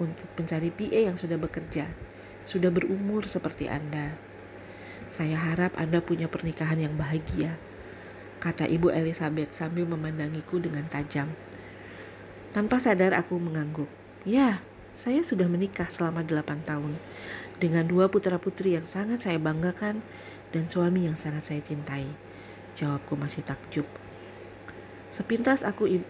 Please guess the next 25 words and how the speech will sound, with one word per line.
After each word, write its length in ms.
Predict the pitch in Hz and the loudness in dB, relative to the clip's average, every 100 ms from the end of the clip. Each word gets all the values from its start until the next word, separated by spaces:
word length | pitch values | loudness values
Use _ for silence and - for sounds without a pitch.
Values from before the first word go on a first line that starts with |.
| - - | -10 -4
aku 240 | - 190 | 0 4
melihat 400 | 220 196 180 208 | 4 4 4 2
Ibu 240 | 208 180 185 | 2 2 4
Elizabeth 480 | 170 175 175 170 185 | 4 0 0 0 0
meneliti 480 | 180 175 180 185 220 | 0 2 4 2 0
C 160 | - 190 | 0 0
V-ku 320 | 190 180 180 | 0 2 4
yang 240 | 170 165 | 4 2
sudah 240 | 165 175 175 | 0 2 4
di-print 480 | 175 - 170 165 175 - - - - - | 2 2 2 2 -2 -10 -14 -14 -14 2
dan 240 | 180 185 196 | 6 6 4
selama 400 | - 170 160 147 | 0 0 2 0
ini 240 | 170 175 | 0 0
diletakkan 560 | 175 165 156 160 - 165 | 0 -2 -2 -4 -2 0
di 160 | 156 | 0
atas 240 | 147 156 - | 0 -2 -2
meja. 400 | 147 147 143 147 - - - - - - - - - - - - | -2 -2 -2 -4 -8 -14 -16 -16 -16 -16 -16 -16 -16 -16 -12 0
"Ibu 160 | 208 196 | 4 6
Ratri, 480 | 233 262 165 156 160 185 - - - - - | 4 4 4 4 4 -2 -14 -18 -18 -16 2
jabatan 400 | 190 185 208 294 | 6 6 6 4
terakhir 320 | 330 311 285 | 6 6 8
Ibu 240 | 208 185 254 | 6 4 2
adalah 320 | 240 190 196 | 4 6 4
sales 240 | 208 185 | 2 -2
manager. 560 | 185 180 185 170 165 147 | -2 0 0 0 -2 -2